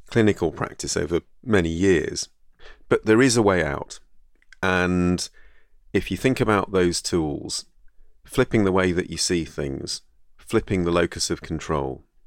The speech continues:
being aware of cognitive distortions, and just moving from zero to one. You often need help, the right counsellor, the right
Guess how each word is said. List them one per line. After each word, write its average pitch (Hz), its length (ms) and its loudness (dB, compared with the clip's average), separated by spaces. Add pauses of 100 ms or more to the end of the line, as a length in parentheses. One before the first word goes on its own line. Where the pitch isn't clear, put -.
(140)
being 90 160 0
aware 98 500 4
of 90 120 0
cognitive 85 520 -4
distortions, 73 880 -6 (540)
and 82 300 -2
just 87 340 -4
moving 85 540 -2
from 76 280 -8
zero 71 640 -4 (200)
to 76 140 -8
one. 64 380 -8 (1500)
You 101 220 2
often 120 220 4
need 95 200 4
help, 87 360 -2
the 82 180 -4
right 92 340 2
counsellor, 80 540 -4
the 76 140 -6
right 82 360 -2